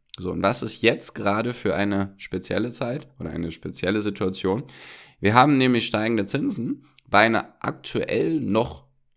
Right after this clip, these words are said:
in Ordnung aussehenden U-S-Wirtschaft. Jedoch ist die Inflation eben so hoch und deswegen drückt sie auf viele Faktoren und deswegen wird die Wirtschaft höchstwahrscheinlich jetzt dieses Quartal, also Q zwei,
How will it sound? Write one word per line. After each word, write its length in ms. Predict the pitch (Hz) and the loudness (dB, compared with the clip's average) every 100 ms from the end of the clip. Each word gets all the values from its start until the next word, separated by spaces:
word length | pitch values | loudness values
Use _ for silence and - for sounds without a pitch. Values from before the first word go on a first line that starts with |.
| _ | _
in 160 | 110 113 | 0 4
Ordnung 460 | 104 127 156 123 | 4 4 2 -2
aussehenden 640 | - 113 - 101 104 98 85 | 2 2 2 0 0 0 -2
U-S-Wirtschaft. 760 | 92 87 - 82 82 - 98 - - - - - _ - | 0 0 -2 -4 -4 -2 -4 -6 -20 -20 -20 -20 _ -12
Jedoch 520 | 101 120 117 113 - - | 4 6 6 4 -2 -4
ist 260 | - - | -2 0
die 100 | 127 | 0
Inflation 720 | 135 139 113 98 - 117 131 | 0 -2 -4 -4 0 0 0
eben 320 | 76 104 101 | 2 2 2
so 240 | 92 85 85 | -2 -4 0
hoch 380 | 90 127 - - _ - - | 2 2 -2 -10 _ -20 -6
und 120 | 104 | 0
deswegen 300 | 110 - 107 | 0 0 -2
drückt 300 | 98 143 - | 0 -2 -2
sie 240 | - 113 | -2 0
auf 340 | - 101 - - 95 | 4 4 2 -12 -18
viele 480 | - 120 127 113 | -6 -2 2 0
Faktoren 560 | 107 92 87 - 107 147 | 0 -4 -4 0 0 0
und 80 | 120 | -2
deswegen 480 | 98 - 104 101 98 | -4 -2 0 0 0
wird 180 | 104 | -2
die 120 | 104 98 | 0 -4
Wirtschaft 420 | 107 104 98 - | -2 -4 -6 -2
höchstwahrscheinlich 640 | 107 - 90 90 90 95 | -2 -2 -4 -2 0 0
jetzt 280 | 92 85 - - - _ | -2 -4 -8 -14 -20 _
dieses 280 | 113 131 123 | -2 -2 -2
Quartal, 400 | - 95 107 101 | -4 -4 0 0
also 180 | 92 92 | -2 -4
Q 160 | - 87 | -6 -6
zwei, 360 | - 95 117 | 2 2 2